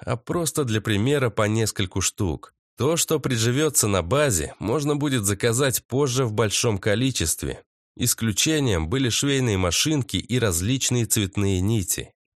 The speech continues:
Их скупили все, которые увидели. Больше сотни машинок различных фирм загрузили в теневую сумку. Просто переходя из магазина в магазин, покупали по нескольку штук, которые находились на прилавках.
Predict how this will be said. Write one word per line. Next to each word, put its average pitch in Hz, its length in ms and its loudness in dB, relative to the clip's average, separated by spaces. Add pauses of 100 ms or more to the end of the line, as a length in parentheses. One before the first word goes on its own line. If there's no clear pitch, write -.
Их 147 280 0
скупили 143 540 0
все, 139 320 2
которые 117 520 0
увидели. 95 640 0
Больше 143 480 0
сотни 147 420 2
машинок 101 580 2
различных 92 560 0
фирм 135 320 0
загрузили 90 580 0
в 98 80 -8
теневую 90 420 0
сумку. 95 580 -2 (320)
Просто 160 440 0
переходя 131 580 0
из 113 120 0
магазина 107 500 2
в 95 60 0
магазин, 95 540 2
покупали 110 560 -2
по 104 120 -2
нескольку 113 480 0
штук, - 440 -2
которые 127 440 0
находились 107 520 0
на 95 80 0
прилавках. 95 760 -2